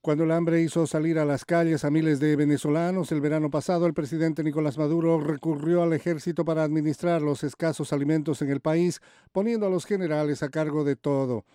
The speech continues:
Pero en vez de combatir el hambre, el ejército está lucrando con ella, según una investigación de Associated Press.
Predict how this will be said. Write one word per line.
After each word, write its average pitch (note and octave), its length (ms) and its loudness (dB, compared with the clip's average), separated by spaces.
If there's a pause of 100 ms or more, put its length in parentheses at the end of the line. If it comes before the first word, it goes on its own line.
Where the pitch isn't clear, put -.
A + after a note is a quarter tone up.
(280)
Pero D#3+ 160 2
en D#3+ 60 2
vez D#3+ 120 0
de D3+ 100 -2
combatir D3 440 -2
el D#3 120 2
hambre, E3+ 360 0 (280)
el C3+ 140 0
ejército D#3+ 600 0 (320)
está C#3 280 -2
lucrando D#3+ 560 0
con D3 340 0
ella, D#3+ 460 0
según E3+ 460 -2
una E3 180 0
investigación D#3 640 0
de D3+ 120 0
Associated D#3 680 -2
Press. C3+ 480 -2